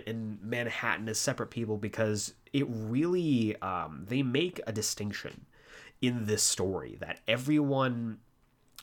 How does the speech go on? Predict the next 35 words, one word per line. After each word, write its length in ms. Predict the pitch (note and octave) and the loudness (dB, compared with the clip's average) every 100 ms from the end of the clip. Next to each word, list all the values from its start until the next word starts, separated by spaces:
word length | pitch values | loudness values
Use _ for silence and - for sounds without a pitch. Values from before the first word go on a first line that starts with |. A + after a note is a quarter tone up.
| - | -14
kind 220 | - C#3+ | -4 0
of 80 | C3+ | 2
on 100 | B2+ | 0
the 140 | A2 - | 0 -2
outside 760 | G#2+ G#2+ - G#2 F#2+ E2+ D2+ - - - - | -4 -2 -2 -2 -2 -4 -8 -14 -20 -20 -8
knows 420 | G2+ G#2 A2 G#2+ | -2 0 0 0
him 140 | A#2 G#2+ | -2 -4
as 100 | G2+ | -2
Doctor 280 | G#2 G2+ G#2 | -4 -4 -8
Manhattan, 560 | F#2+ F#2 G#2 G2+ E2+ | -8 -6 -4 -4 -4
but 120 | F2 | -10
the 60 | - | -12
people 240 | - B2 | -12 -8
who 80 | A#2 | -6
know 440 | G#2 G2 G#2 A2 B2 | -4 -2 0 2 0
him 460 | B2 F2+ F2 E2 - _ | -2 -6 -8 -12 -16 _
call 260 | - A2+ A2 | -2 0 0
him 180 | G2+ | -4
John. 460 | F2 E2 B1+ - - - - - - - | -6 -8 -8 -14 -20 -20 -20 -20 -20 -6
And 240 | F#2+ G2+ | -2 -2
he 540 | F2+ - A2 G#2+ G#2 G#2 | -2 0 2 2 2 0
has 460 | - A#2+ A#2+ A2+ G#2 | 0 0 2 0 -2
this 260 | A#2 - | 0 0
weird 760 | G#2+ G2 B2 D#3 D3 C#3+ C3 A#2+ - | -2 2 6 8 10 8 8 2 -6
reaction 580 | G#2+ G#2 G#2+ A2 - G#2+ | -2 2 2 0 -4 -4
to 60 | G2 | -2
when 160 | F#2 | -4
people 240 | F2+ G#2 F#2 | -6 -8 -6
call 280 | G2+ F#2+ F2 | -4 -4 -6
him 180 | F2+ | -8
John 480 | F2+ F2+ E2+ D#2 D2+ | -6 -4 -4 -6 -10
because 340 | C#2 F2 G2+ F2+ | -12 -8 -8 -6
he's 420 | - G2 F#2 - - - - | -4 -4 -2 -4 -8 -18 -12
almost 480 | - A2+ A#2 G#2+ - | 0 4 4 4 0
not, 480 | G#2 G2 G2+ G#2 | -2 2 2 2